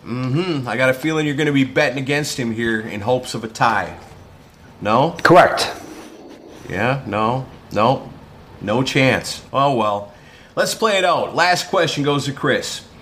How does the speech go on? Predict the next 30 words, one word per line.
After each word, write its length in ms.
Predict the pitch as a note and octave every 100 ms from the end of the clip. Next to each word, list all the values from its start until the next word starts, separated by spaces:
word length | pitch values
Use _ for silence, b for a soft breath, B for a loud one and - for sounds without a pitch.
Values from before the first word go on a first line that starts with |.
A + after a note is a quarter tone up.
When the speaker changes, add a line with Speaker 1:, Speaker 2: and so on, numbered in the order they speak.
| B B B B
Speaker 1:
Which 260 | D#3 A3
of 80 | A#3+
the 80 | A3+
following 580 | A#3 E3 D3 C#3 C3 A2+
dead 240 | D3 D#3
rock 320 | D3+ C#3 C3+
stars 540 | - - G#2 F#2 F#2 - B B
lost 380 | A#2 C3+ F3+ -
their 160 | E3+ E3
lives 640 | D3+ C#3 A2+ A2 G#2+ - -
at 180 | - A2
the 80 | B2
youngest 580 | E3 G#3+ F#3+ A#2+ A2 -
age? 480 | F#2 D#2 C#2 - - - - - B B
Which 140 | C3
one 140 | D#3+ E3+
of 60 |
these 160 | E3 D#3+
four 240 | - D#3+
guys 480 | D3+ D3 D3 C#3+ - - - -
died 440 | B2 B2 A#2+ A#2 A2
the 140 | - -
earliest? 720 | A#2+ A2 G2 E2 - - - - B B B B
You're 100 | A2
betting 260 | G#2+ D#3 D#3+
against 400 | D#3+ F3+ E3+ -
him, 140 | A#2
I 140 | B2 C3+
already 340 | C#3 C#3 C#3
know. 320 | D3 B2+ F#2